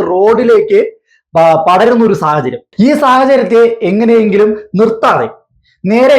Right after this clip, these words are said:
ഇവരെല്ലാവരും കൂടി ചേർന്ന്, ആ, ഡൽഹിയിലേക്ക് ഒരു ട്രിപ്പ് പോയിരിക്കുകയാണ്, ടൂർ പോയിരിക്കുകയാണ്. ദൃശ്യങ്ങൾ നിങ്ങൾ കാണുന്നില്ലേ? അവർ ട്രിപ്പ് പോകുന്നതിന്റെ, ആ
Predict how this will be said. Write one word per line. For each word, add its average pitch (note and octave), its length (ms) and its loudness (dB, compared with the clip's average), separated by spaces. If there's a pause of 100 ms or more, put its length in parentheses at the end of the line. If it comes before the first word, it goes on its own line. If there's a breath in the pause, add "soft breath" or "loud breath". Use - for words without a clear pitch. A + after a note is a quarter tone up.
ഇവരെല്ലാവരും G#3 600 2
കൂടി F3 240 -2
ചേർന്ന്, E3 320 -2 (360)
ആ, D3+ 80 -2 (100)
ഡൽഹിയിലേക്ക് F3+ 580 0
ഒരു D#3 160 0
ട്രിപ്പ് D#3+ 300 -4
പോയിരിക്കുകയാണ്, D3+ 500 -2
ടൂർ A3+ 160 0 (100)
പോയിരിക്കുകയാണ്. A#2 500 -6 (720)
ദൃശ്യങ്ങൾ A#3 340 0
നിങ്ങൾ G#3+ 280 0
കാണുന്നില്ലേ? E3 400 -2 (280 loud breath)
അവർ G#3 120 0 (100)
ട്രിപ്പ് G#3+ 280 -2
പോകുന്നതിന്റെ, A3 500 0
ആ G#3 40 0